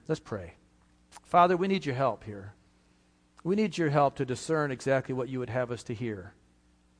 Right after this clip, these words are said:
from your word today. Lord, we are needing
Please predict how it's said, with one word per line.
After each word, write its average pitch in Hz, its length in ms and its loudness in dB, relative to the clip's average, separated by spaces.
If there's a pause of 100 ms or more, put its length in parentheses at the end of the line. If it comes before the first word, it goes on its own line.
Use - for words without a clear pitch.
(240)
from 123 160 -4
your 131 140 0
word 107 340 -4
today. 101 460 -14 (720)
Lord, 151 260 4
we 185 140 4
are 165 100 8
needing 175 480 2